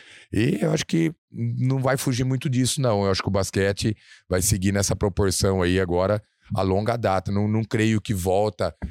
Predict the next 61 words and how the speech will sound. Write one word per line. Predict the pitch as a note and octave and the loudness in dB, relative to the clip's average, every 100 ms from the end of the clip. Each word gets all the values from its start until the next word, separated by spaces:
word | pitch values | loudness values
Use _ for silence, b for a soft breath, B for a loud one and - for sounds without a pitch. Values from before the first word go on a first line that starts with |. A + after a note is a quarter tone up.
| - | -6
a, | E2+ E2+ E2+ | -4 -2 -2
a | F2+ | -2
jogar | F#2+ F#2 | -2 -2
aquele | F#2 G2+ | -2 -2
basquete | F#2 F#2 - F#2 - | -2 -2 -2 -4 -2
raiz, | F#2+ G2+ F2+ G2 E2 | -2 0 0 -2 -2
né? | F#2+ F#2 _ _ _ | -4 -6 _ _ _
Acionar | - - F#2 F#2+ | -4 0 0 0
muitos | F#2+ F#2 | 0 -2
pivô | - E2+ F#2 | -2 0 0
ali | F2+ | 0
dentro, | D#2 F#2 F#2 | 0 -2 -2
embora | F2 F#2 F#2+ | -2 0 0
eu | G#2+ | 0
goste | F#2 F#2 G#2 - | 0 0 0 -2
desse | G2 - | -2 -2
estilo | F#2 - F#2+ E2+ | -2 -4 -4 -2
de | E2+ | -2
jogo | D2+ F2 F#2 | 0 0 2
ainda. | D#2+ E2+ G2+ - _ _ _ _ | 0 0 -2 -6 _ _ _ _
Né, | F2+ | -4
eu | F#2 | -2
tava | - F#2 | 0 -2
com | - | 0
um | F#2 | -2
atleta | - F2+ F#2 - | 0 -2 -2 -2
que | F#2+ | -4
acabou | - E2+ F2+ | -4 -2 0
indo | F2+ | 0
pro, | F2 F#2+ C#2+ | 0 -4 -2
pro | F#2+ | -4
Flamengo, | F2+ G2+ F2+ E2+ G2+ G#2 | -2 -2 0 0 -2 -2
que | F2 | -4
tava | - F2 | -2 -2
comigo | F2 F2+ F2 F2+ | -2 -2 -2 -2
ano | F2 | -2
passado, | F2+ F2 F#2 F#2 G2 B B B B | -2 0 0 0 -2 B B B B
que | F#2 | -4
fazia | G#2 F#2+ G#2 | -2 0 0
muito | A#2+ A#2+ | 0 0
bem | G2+ G#2+ | 0 0
esse | - | 0
jogo | F#2+ G2+ G2 F2+ | 0 0 0 0
dentro | F2+ F#2 F#2 | 0 -2 0
do, | F2 D#2 | 0 0
da | F2 | 0
área | F2 F2+ | 0 0
pintada, | - E2+ D#2 F#2 G2+ F2+ | -2 -6 -2 -2 0 -2
que | - | -2
fazia | F2+ F2+ | -2 0
muito | F2+ F#2 | 0 0
bem | F2+ F#2 | 0 0
esse | F2 E2+ | 0 0
jogo | F2+ F2+ | 0 0
de | E2+ | -2
pivô, | E2 D#2+ F2 | -2 -2 0
jogando | F2+ F2 F2+ | 0 0 0
de | E2+ | -2
costa | - F2 F2+ F2 | -2 -2 0 0
pra | F2 | 0
cesta. | D#2+ F#2+ G#2 - | 0 0 0 -2